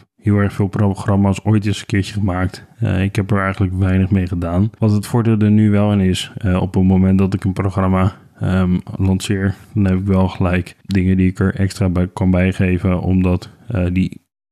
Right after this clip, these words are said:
informatie toch al een keertje is gemaakt. En er is al een keertje tijd in gestoken, dus dat is eigenlijk een, meer gewoon voor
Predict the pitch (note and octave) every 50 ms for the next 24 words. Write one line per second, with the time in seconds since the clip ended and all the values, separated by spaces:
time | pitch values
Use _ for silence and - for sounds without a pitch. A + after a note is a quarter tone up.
0 | _ _ - - - - G#2 F#2 F2 - - - G2+ G2 G2+ G2+ F#2 G#2+ G2+ F#2
1 | - G#2+ G2+ - - G#2+ G2 F#2 F#2+ G2 G2+ - _ - - F#2+ F#2+ G2 G2 G2+
2 | G2+ G#2+ G#2+ - A#2 G#2+ G2 G2+ G2 - G2 F#2+ G2 - G#2+ F#2+ F2+ - - F#2
3 | F#2 F2+ - F#2+ F#2+ F2+ - - F#2+ F#2 F#2+ G2 F#2 F#2 F#2 F#2 F2+ F2 - -
4 | F#2+ F#2 F2 - - - - - _ _ _ - G2+ G2 F#2+ F#2+ F2+ - G2 F#2
5 | F#2 F2+ - G2 F#2 F2+ F2+ F2